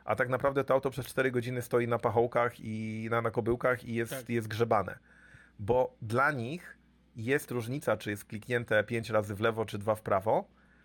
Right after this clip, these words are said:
Speaker 1: a dla nas to nie ma żadnego znaczenia. My byśmy pewnie wsiedli i tłukli tak długo, aż byśmy zmielili to auto totalnie. Więc to też jest takie, takie, wiesz, taki, mm, taki czynnik,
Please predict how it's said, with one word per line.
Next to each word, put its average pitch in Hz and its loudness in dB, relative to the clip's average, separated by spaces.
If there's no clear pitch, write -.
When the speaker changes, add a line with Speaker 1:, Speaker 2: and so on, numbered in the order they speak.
Speaker 1:
a 123 2
dla 127 0
nas 131 -2
to 131 -2
nie 120 -2
ma 107 -2
żadnego 120 2
znaczenia. 117 2
My 110 2
byśmy 117 -2
pewnie 113 -2
wsiedli 120 2
i 113 -2
tłukli 117 -2
tak 113 2
długo, 113 4
aż 117 2
byśmy 113 -6
zmielili 110 -2
to 104 4
auto 104 2
totalnie. 98 0
Więc 113 -4
to 131 2
też 139 2
jest 139 -2
takie, 127 2
takie, 127 0
wiesz, 113 0
taki, 120 -4
mm, 120 -6
taki 123 -2
czynnik, 135 -4